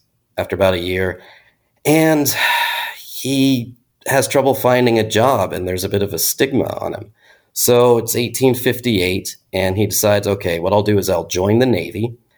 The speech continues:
And he goes to New York City, and he joins up, and they, uh, sail around the Horn. And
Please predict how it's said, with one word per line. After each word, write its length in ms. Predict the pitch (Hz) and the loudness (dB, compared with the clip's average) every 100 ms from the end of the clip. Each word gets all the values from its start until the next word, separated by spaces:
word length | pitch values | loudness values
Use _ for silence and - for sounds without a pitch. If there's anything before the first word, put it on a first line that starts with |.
| _ | _
And 140 | - 90 | -8 -6
he 40 | |
goes 300 | 101 104 101 | 0 0 0
to 340 | - 101 98 92 | 0 2 2 0
New 220 | 92 95 | -2 -4
York 300 | 95 107 110 | 0 0 0
City, 480 | - 90 80 92 104 | -4 -4 -4 -2 -2
and 80 | 78 | -4
he 160 | 78 _ _ _ | -10 _ _ _
joins 420 | - 92 113 110 | -2 2 2 2
up, 340 | 87 90 98 - - _ _ - | 2 0 -2 -8 -20 _ _ -6
and 520 | 90 90 90 90 82 - _ _ _ | -2 0 -2 -2 -4 -6 _ _ _
they, 340 | 87 90 90 92 | -6 -4 -2 -2
uh, 300 | 90 90 - - | -2 -2 -4 -6
sail 720 | - - 101 104 101 107 - | -4 0 2 2 4 2 0
around 640 | 95 87 85 90 101 107 | -4 -4 -2 0 0 0
the 80 | 104 | -2
Horn. 760 | - - 95 85 87 110 120 _ _ _ _ _ - | -6 -4 -2 -2 -2 -6 -6 _ _ _ _ _ -4
And 500 | 92 90 87 87 | -2 0 -2 -4